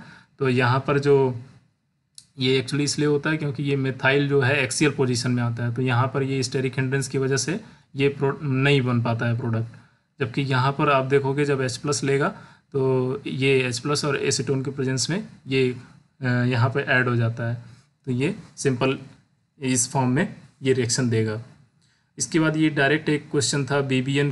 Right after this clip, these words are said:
क्यू और एच टू ओ टू एन ओ एच, ये सिंपल ये हाइड्रोबोनेशन रिडक्शन था यहाँ पर। तो ये यहाँ पर अगर, अ,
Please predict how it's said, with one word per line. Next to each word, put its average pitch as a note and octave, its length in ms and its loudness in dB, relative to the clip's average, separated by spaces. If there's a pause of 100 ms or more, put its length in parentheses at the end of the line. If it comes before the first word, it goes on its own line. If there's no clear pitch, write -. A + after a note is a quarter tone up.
क्यू C#3 260 2
और C3 100 0
एच B2+ 180 -4
टू C#3+ 80 0
ओ C#3 100 4
टू C#3 140 0
एन C3 160 0
ओ C3+ 100 -2
एच, C#3 200 -6
ये C3 100 0
सिंपल C3 480 -2
ये C3 220 2
हाइड्रोबोनेशन C3 800 0
रिडक्शन C3 380 -2
था C3 140 -4
यहाँ C3+ 180 -2
पर। D3+ 160 -4 (520)
तो B2 380 0 (260)
ये C3 180 0
यहाँ C3 240 0
पर C3+ 280 -2
अगर, C3 280 0
अ, A#2+ 1300 -2